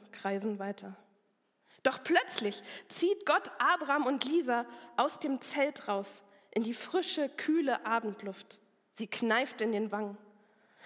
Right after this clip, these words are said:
Sie sind jetzt beide hellwach und reißen die Augen auf. Und da spricht Gott zu ihnen. Ich lese aus erster Mose fünfzehn, die Verse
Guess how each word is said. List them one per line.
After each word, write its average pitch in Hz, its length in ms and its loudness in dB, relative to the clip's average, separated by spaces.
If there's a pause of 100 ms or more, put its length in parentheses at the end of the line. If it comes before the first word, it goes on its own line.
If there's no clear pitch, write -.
(140)
Sie 269 160 0
sind 311 180 2
jetzt 294 300 -2
beide 294 280 4
hellwach 320 760 0
und 214 240 -2
reißen 269 400 0
die 240 140 -2
Augen 240 300 0
auf. 202 220 -6 (920)
Und 233 180 0
da 262 220 0 (120)
spricht - 480 -8
Gott 214 240 -4
zu - 100 -12
ihnen. 190 300 -12 (1040)
Ich - 200 -6
lese 254 560 -2 (440)
aus 233 220 -2
erster 311 400 0
Mose 277 340 0
fünfzehn, 196 680 -6 (680)
die 202 80 -6
Verse 208 460 -4